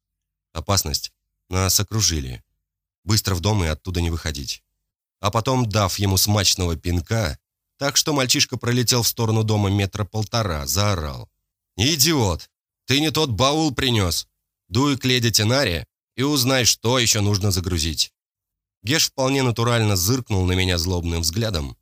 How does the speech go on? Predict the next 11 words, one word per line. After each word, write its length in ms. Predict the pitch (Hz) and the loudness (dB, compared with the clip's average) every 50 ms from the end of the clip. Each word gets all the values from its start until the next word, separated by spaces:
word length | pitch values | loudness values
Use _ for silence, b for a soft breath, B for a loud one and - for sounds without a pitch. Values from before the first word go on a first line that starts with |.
| _ _ _ _ _ _ - | _ _ _ _ _ _ -4
а 120 | 95 101 | -2 0
может, 280 | 107 101 95 - - - | 2 2 2 0 0 -2
он 180 | 101 101 98 95 | 0 0 2 0
и 40 | 90 | 0
был 220 | 82 117 139 123 | 0 0 -2 0
такой 280 | 117 104 - - 98 87 | -2 -4 -4 -2 -4 -2
на 120 | 82 80 | -2 -2
самом 280 | - 85 82 82 85 80 | -2 -2 -2 -4 -4 -4
деле, 300 | 73 69 64 62 58 _ _ _ _ _ _ _ _ - | -6 -8 -10 -12 -14 _ _ _ _ _ _ _ _ -4
и 120 | 107 117 | -4 -2
пробормотал: 800 | - - 120 107 113 110 110 110 104 - - 78 73 64 - | -2 0 -2 0 2 2 2 2 0 0 -4 -6 -6 -6 -10